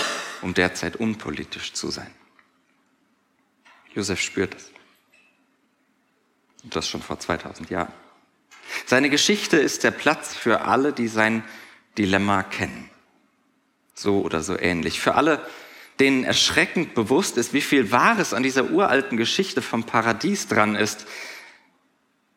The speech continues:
dass der Mensch unumkehrbar vom Baum der Entscheidung zwischen Pest und Cholera genascht hat. Oder so ähnlich. Josef ist Geschichte für Menschen, die davon etwas spüren.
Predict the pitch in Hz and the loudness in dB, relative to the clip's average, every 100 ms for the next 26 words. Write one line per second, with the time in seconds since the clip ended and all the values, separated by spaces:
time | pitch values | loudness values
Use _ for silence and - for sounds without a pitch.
0 | _ _ _ _ - 120 - 113 120 123 | _ _ _ _ -2 -2 2 2 4 4
1 | - - 170 - - 139 127 - 156 160 | 2 2 2 2 0 0 0 0 2 4
2 | 139 123 - 104 104 110 170 160 120 87 | 4 2 0 0 2 2 2 2 2 2
3 | - 127 139 135 131 - 113 107 104 131 | 0 2 4 2 0 -4 -6 -6 -2 -2
4 | 127 - 101 - 120 85 73 - 76 71 | -2 -4 -8 -2 0 2 0 -4 -6 -6
5 | - 76 - - _ _ _ _ _ _ | -6 -8 -14 -20 _ _ _ _ _ _
6 | _ _ _ _ _ _ _ _ - 82 | _ _ _ _ _ _ _ _ -8 -6
7 | 78 82 87 82 - - - _ _ - | -4 -2 -4 -4 -10 -18 -20 _ _ -20
8 | - - - - 123 202 180 151 143 - | -20 -16 -10 0 4 4 4 2 0 0
9 | - - 202 214 - 156 135 127 131 208 | 0 2 2 2 2 2 4 4 4 2
10 | - 113 110 120 156 - 131 120 113 - | 2 0 2 4 4 2 -2 0 -2 -4
11 | - - - - 104 80 - | -6 -6 -4 -2 -4 -4 -10